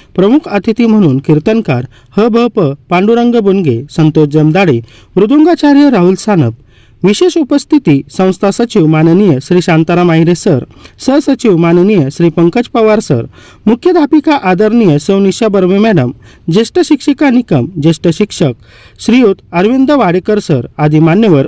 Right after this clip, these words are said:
उपस्थित होते. आषाढी एकादशीनिमित्त शाळेत विविध धार्मिक व सांस्कृतिक कार्यक्रमाचे आयोजन करण्यात आले. या कार्यक्रमात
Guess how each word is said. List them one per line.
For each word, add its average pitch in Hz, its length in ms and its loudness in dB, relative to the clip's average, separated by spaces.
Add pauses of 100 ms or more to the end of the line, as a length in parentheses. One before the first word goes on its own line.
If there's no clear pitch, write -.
उपस्थित 151 460 -4
होते. 117 260 -4 (680)
आषाढी 302 360 0
एकादशीनिमित्त 269 880 0 (120)
शाळेत 165 340 0
विविध 208 320 -2
धार्मिक 185 480 0 (320)
व 233 140 2
सांस्कृतिक 285 580 -2
कार्यक्रमाचे 240 680 -2
आयोजन 175 320 0
करण्यात 139 380 -2
आले. 117 240 -2 (240)
या 147 80 2
कार्यक्रमात 147 600 0